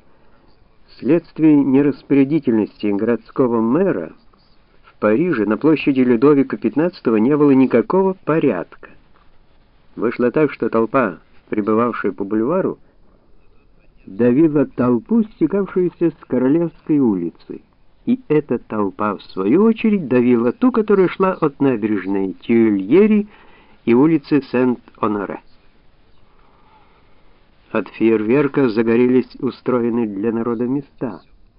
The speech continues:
Приехали пожарные с тяжёлыми машинами, а затем мушкетёры на своих больших лошадях, потом стража Сартена с длинными алебардами. Начались толкотня,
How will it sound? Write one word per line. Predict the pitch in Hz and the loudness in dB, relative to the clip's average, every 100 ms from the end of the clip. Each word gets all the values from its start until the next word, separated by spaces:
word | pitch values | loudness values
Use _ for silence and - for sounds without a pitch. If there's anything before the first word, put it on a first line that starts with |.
| _ _ _ _ - _ | _ _ _ _ -20 _
Приехали | - 104 101 113 101 | -10 -8 -6 -6 -6
пожарные | 113 104 113 160 147 147 | -6 -8 -6 -6 -4 -4
с | 135 | -4
тяжёлыми | 143 120 139 123 120 | -4 -2 -2 -2 -2
машинами, | 117 113 - 135 127 123 117 - - - - | -4 -4 -2 0 0 -2 -4 -12 -20 -18 -8
а | |
затем | 104 107 131 | -6 0 2
мушкетёры | 123 113 - 117 - 139 156 | 2 0 -4 -6 0 2 4
на | 135 | 2
своих | 131 127 120 | 0 0 -2
больших | 104 110 - 117 - | 0 -2 0 -2 0
лошадях, | 107 - 104 92 110 98 - - - - | -4 -2 -4 -2 -2 -2 -8 -18 -20 -6
потом | 107 120 113 | -2 -2 -2
стража | - 113 110 104 101 | -2 -2 0 -2 -4
Сартена | - 101 95 - 165 196 180 | -4 -4 -6 0 2 4 2
с | |
длинными | 135 110 165 165 156 156 156 | 0 2 2 4 4 2 2
алебардами. | 135 139 127 120 143 127 123 120 117 - _ - - - _ - | -2 -2 0 0 0 -2 -2 0 -2 -4 _ -20 -20 -20 _ -10
Начались | 104 101 117 117 110 - - | -6 -2 0 2 0 -4 -6
толкотня, | 107 107 107 113 - 113 156 | -2 -2 -2 -6 -4 -2 0